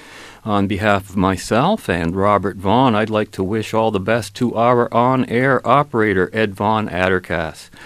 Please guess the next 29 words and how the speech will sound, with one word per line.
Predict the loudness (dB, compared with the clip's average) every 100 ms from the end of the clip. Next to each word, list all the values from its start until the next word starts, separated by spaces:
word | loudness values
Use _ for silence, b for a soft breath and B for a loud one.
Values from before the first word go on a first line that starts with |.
| B B
who | 0
has | 0 2
been | 0
C | 0 -2
H | -2 0
R | 0
W's | 2 0 0 -4 -2
news, | -2 0 -2
sports, | -6 -4 -4 -4
and | -6
spoken | -4 -2 -2 -2
word | -2 -2
director | 0 -2 -2 -6
since | -8 -8 -8
twenty | -6 -6 -6 -4
eleven. | -2 0 0 -2 -8 -14 -20 B B B B
This | -6 -4
is | -2 -2 -2 -8
the | -4
last | 0 2 2 -2
show | -2 0 2
that | 0 0
Ed | -2
will | -2
be | -2 0
operating | 2 0 0 -2 -2 -4
for | -2 -2
us | -2 -8
because, | -12 -8 -4 -4 -8